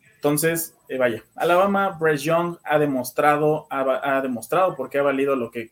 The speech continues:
le costó su contrato que ya firmó con su patrocinador. Y vaya, creo que puede ser un muy buen juego, ya lo dije. Si hay alguien que le puede hacer la travesura a Alabama, es Ole Miss. Y Alabama tiene mucho que perder, el mismo caso que Arkansas, Georgia. Ole Miss no tiene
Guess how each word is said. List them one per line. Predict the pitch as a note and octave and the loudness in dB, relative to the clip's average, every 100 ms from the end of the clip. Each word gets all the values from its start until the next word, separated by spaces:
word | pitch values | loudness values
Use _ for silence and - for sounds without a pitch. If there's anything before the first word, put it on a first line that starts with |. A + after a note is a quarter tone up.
| - | -12
le | A#2+ A2 | -10 -10
costó | A#2 A2+ D3 | -12 -6 -4
su | D3 C#3+ | -4 -6
contrato | A#2+ A#2+ C3+ C3+ C3 | -8 -4 0 0 -2
que | A#2 A#2 | -6 -4
ya | A#2+ | -4
firmó | B2 B2 A#2+ | -4 -6 -6
con | B2+ | -8
su | A2+ | -10
patrocinador. | G#2 - A2+ A#2 A2 B2+ D#3 E3+ - _ _ - - - - | -12 -12 -14 -10 -4 2 2 2 -4 _ _ -20 -20 -12 0
Y | |
vaya, | C#3 C3+ A#2 - _ | 4 4 2 -6 _
creo | - F3+ | 0 2
que | F#3+ | 2
puede | F3+ | 2
ser | F3 | 2
un | F3 E3+ | 2 6
muy | G3+ | 8
buen | G3+ F3+ E3 | 8 4 2
juego, | F#3 F#3 F#3+ F3 | 4 4 2 0
ya | D#3 | -2
lo | D3+ | 0
dije. | E3 E3+ F3+ F#3 - | 0 0 -2 -2 -4
Si | - | 2
hay | F3+ G3+ | 4 6
alguien | A3 B3 A#3+ | 4 2 0
que | D#3+ | -2
le | C3+ | -2
puede | - A3 | 0 0
hacer | F3+ G3 | 0 -2
la | G3+ | -2
travesura | F3 C#3+ C3 E3 D#3 | 0 -2 -2 -2 -2
a | - | -2
Alabama, | A#2+ D3 G3 A#3+ A#3+ _ _ _ - | -2 0 0 -2 -4 _ _ _ -4
es | C#3+ C#3 | -2 0
Ole | C#3+ C3 | 0 0
Miss. | B2+ - - _ _ _ - | -4 -6 -10 _ _ _ -2
Y | C#3 | 4
Alabama | C3 C3 E3+ F3+ E3+ | 6 6 4 2 -2
tiene | E3+ E3+ - | -6 -6 -4
mucho | D3+ G#3 G#3+ - G#3+ G#3+ | 0 2 2 0 -2 -2
que | C#3 | -8
perder, | - B2+ C3+ F3+ G#3+ - - | -6 -2 2 2 0 -8 -8
el | C3 | -4
mismo | D3 F#3 F3+ F3 | -2 -2 -4 -6
caso | E3 D#3+ D#3 | -2 -2 -2
que | D#3 | -2
Arkansas, | D3 D3 C#3+ B2 | -2 -2 -4 -4
Georgia. | C3 B2 - - | -4 -6 -8 -4
Ole | F#3+ | -2
Miss | G3 | -2
no | G3 | -4
tiene | G3 G3 | -6 -8